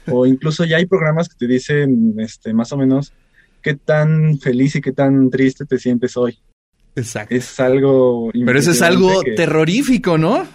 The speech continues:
Speaker 1: Sí, o sea, eh, de eso también trata un poco mi cuento, porque, ah, uno de los puntos es que el in-, el inspector o el detective que está buscando quién hizo el atentado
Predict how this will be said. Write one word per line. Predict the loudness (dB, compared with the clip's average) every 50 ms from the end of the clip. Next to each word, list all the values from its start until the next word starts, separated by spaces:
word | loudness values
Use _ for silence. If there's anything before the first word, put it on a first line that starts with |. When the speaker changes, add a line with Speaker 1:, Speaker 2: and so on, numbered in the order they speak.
| -20 -20 -20 -20 -20 _ _ 0
Speaker 1:
Sí, | 2 4 4 4 4
o | 4 2
sea, | 2 2 2 2 2 0 -2 -4 _ _ _ _ -6
eh, | -6 -6 -4 -6 -8 -10 -10 -2
de | 0 2 2
eso | 4 2 0 0 0
también | 0 2 4 4 4 4 4 2
trata | 2 0 0 0
un | -2
poco | -2 -2 -2 -2
mi | -2 -2
cuento, | -2 0 0 0 0 0 0
porque, | -2 -2 -2 -2 -2 0 0 0 -2 -2 -4 -6 -6 _
ah, | -4 -2 -2 -2 -4 -6 _ _ _ _ _
uno | -2 0 2 2 2
de | 2 2
los | 2 2 0 0 -2
puntos | -2 -2 0 0 0 0 0 0 0 0
es | -2 -2 -4 -4
que | _ -2 0 2 2 2 0 -2 _ _ _ _ _ _ _ _ -4
el | 0 2 2 4 4 4
in-, | 4 2 0
el | 0 -2 0 0 0 0 0 0 0 -2 -2 -2
inspector | -2 -4 -2 -2 -6 -6 -4 0 0 2 2 4
o | 4 2 2
el | 2 0
detective | -2 -2 -4 -6 -6 -4 -2 -2 0 0 0 0
que | 0 0 -2 -2 -2 -4 -4 -6
está | -8 -8 -4 -2 -2 0
buscando | 0 0 -2 -2 -2 -2 0 0 0 -2
quién | -4 -4 -2 0 2 2
hizo | 0 0 0 0 0 2
el | 2 0
atentado | 0 -2 -2 -2 -2 0 0 2 2 0 -2 -4